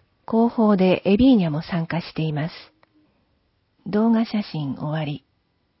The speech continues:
海老名ダンスプロモーション動画の二次元コードがあります。コラボ動画を募集中。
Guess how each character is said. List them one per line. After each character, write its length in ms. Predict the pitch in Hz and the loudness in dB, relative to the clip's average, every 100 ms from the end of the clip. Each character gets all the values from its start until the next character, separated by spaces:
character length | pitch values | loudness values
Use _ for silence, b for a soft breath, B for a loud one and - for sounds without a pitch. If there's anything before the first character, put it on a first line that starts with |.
| _ _ _ _ _ _ _ _ | _ _ _ _ _ _ _ _
海 220 | 208 233 | 0 2
老 100 | 254 | 4
名 60 | 262 | 2
ダ 160 | 240 226 | 2 0
ン 80 | |
ス 240 | 196 165 156 | 0 -2 -2
プ 120 | 202 | 0
ロ 120 | 233 | 2
モ 200 | 233 233 | 4 2
ー 20 | |
シ 120 | 233 220 | 2 2
ョ 80 | |
ン 80 | 220 | 2
動 200 | 208 208 | 2 0
画 160 | 175 151 | 0 -4
の 180 | 139 - | -6 -4
二 140 | 180 | -2
次 140 | 190 233 | 2 4
元 220 | 240 226 | 4 2
コ 240 | - 214 | 0 0
ー 20 | 202 | 0
ド 140 | - | -2
が 100 | 139 | -4
あ 60 | 135 | -6
り 120 | 135 | -6
ま 140 | 131 | -8
す。 80 | 151 - - _ _ _ _ _ _ _ _ _ _ _ _ _ _ _ _ _ _ _ _ _ _ - | -8 -14 -20 _ _ _ _ _ _ _ _ _ _ _ _ _ _ _ _ _ _ _ _ _ _ -2
コ 100 | 233 | 2
ラ 160 | 269 | 2
ボ 160 | 277 262 | 4 4
動 260 | 254 247 | 4 4
画 240 | 214 160 143 | 2 0 -4
を 60 | |
募 160 | 147 156 | -6 -6
集 340 | - 202 190 | -4 0 0
中。 560 | 175 - 170 156 135 - | 0 -4 -2 -2 -2 -6